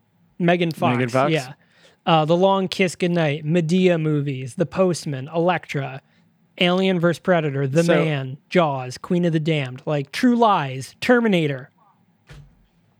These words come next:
Speaker 2: I just wanna tell you what pops up in the, the, uh, the scrolling portion for recommended for me when it logs me in, 'cause it, it auto-logged me in. Um, of the four movies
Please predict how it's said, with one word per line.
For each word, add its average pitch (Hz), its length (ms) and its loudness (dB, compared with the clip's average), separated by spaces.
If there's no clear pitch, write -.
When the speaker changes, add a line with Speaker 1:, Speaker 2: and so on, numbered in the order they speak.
Speaker 2:
I 151 100 0
just 147 180 -8
wanna 175 160 2
tell 165 200 0
you 156 180 -2
what 135 360 -2
pops 139 300 0
up 127 260 0
in 123 460 -4
the, 117 540 -4
the, 117 540 -6
uh, - 0 -
the 123 160 -14
scrolling 120 520 -4
portion 123 440 -4
for 117 260 -2
recommended 120 720 -2
for - 140 -6
me 110 400 -2
when 110 200 -6
it 107 120 -8
logs 113 260 -6
me 110 140 -4
in, 101 220 -8
'cause 110 180 -12
it, 107 160 -8
it 120 60 -6
auto-logged 107 500 -4
me 104 100 -8
in. 107 220 -8
Um, 104 520 -4
of 147 420 0
the 156 100 4
four 143 280 0
movies 135 440 0